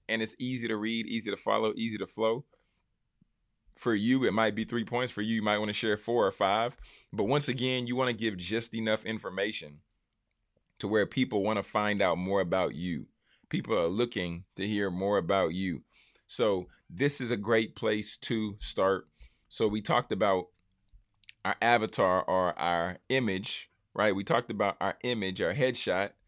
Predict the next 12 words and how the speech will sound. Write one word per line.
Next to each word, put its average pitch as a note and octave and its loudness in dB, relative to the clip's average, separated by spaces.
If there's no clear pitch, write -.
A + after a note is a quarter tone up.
That F2+ -2
was G#2+ -6
first. F2+ -4
The - -10
second C3 0
thing A#2 0
we A2 -2
talked G#2+ -2
about F2+ 0
was F#2 -2
making A2 0
sure G#2 -2